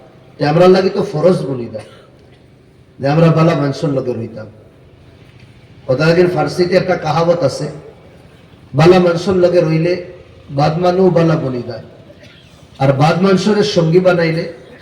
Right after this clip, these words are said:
বালা মানু বাদ বলি দেয়। বলা না?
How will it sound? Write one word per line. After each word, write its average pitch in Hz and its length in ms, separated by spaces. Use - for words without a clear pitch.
বালা 170 260
মানু 175 300
বাদ 139 340
বলি 120 160
দেয়। 107 240
বলা 143 220
না? 113 180